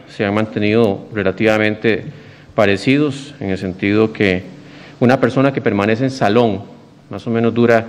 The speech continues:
unos diez días, puede ser un poquito menos, nueve, once,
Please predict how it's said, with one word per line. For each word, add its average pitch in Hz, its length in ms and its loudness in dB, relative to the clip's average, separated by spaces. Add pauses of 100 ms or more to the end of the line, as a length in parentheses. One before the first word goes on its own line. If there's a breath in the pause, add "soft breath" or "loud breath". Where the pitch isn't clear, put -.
(580 loud breath)
unos 113 220 2
diez 117 600 2
días, 110 540 2
puede 98 140 -4
ser 101 160 -6
un 107 80 -6
poquito - 400 -10
menos, 123 380 0
nueve, 120 580 0
once, 120 520 0